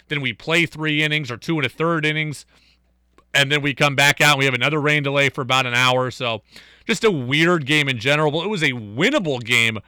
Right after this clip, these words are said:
for the Red Sox. They, they could have won this game, but ultimately didn't. Brayan Bello started it.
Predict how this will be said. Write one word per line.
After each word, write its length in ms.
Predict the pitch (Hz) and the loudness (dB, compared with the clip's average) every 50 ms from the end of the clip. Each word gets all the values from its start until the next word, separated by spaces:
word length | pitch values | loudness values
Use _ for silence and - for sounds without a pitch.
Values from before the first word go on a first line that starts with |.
| _ _ _ _ _ - | _ _ _ _ _ -6
for 100 | - 151 | -2 -2
the 100 | 131 120 | 0 2
Red 220 | 120 123 123 113 | 2 2 2 0
Sox. 380 | - - 127 117 135 156 - - | -2 -2 0 0 0 0 -2 -4
They, 300 | - 147 139 135 131 127 | -2 0 2 2 0 0
they 180 | 123 135 131 | 0 0 -2
could 320 | - - - - 226 233 175 | -2 -2 -8 0 0 0 0
have 200 | 156 185 160 120 | 0 -2 -4 -4
won 300 | 117 127 160 202 202 180 | -4 -2 -2 -2 -2 -2
this 220 | 151 147 131 - - | -4 -6 -6 -6 -4
game, 300 | - 139 131 127 127 117 | -2 0 0 0 0 -2
but 80 | 113 | -2
ultimately 560 | 117 127 135 120 - 127 123 123 110 104 101 | -2 -2 -4 -4 -6 -10 -10 -10 -10 -12 -14
didn't. 460 | 98 98 98 127 139 143 147 131 120 113 | -14 -8 -2 0 0 0 0 -6 -6 -2
Brayan 340 | 131 143 143 143 139 135 | 0 0 2 0 0 -2
Bello 360 | 120 120 135 139 135 123 113 104 | 0 0 2 2 2 0 -2 -4
started 560 | - - - - 151 156 165 165 156 151 156 | -8 -14 -6 0 2 4 4 2 2 2 0
it. 160 | 160 - | 0 0